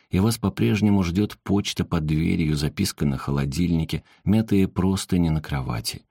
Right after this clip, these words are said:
Но, конечно же, сами вы изменились. Столкновение с этим расхождением для многих может стать точкой срыва.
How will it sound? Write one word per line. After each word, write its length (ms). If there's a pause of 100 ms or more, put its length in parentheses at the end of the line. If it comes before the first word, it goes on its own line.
(240)
Но, 120
конечно 440
же, 160
сами 400
вы 200
изменились. 840 (220)
Столкновение 840
с 140
этим 240
расхождением 800
для 160
многих 460
может 280
стать 440
точкой 380
срыва. 480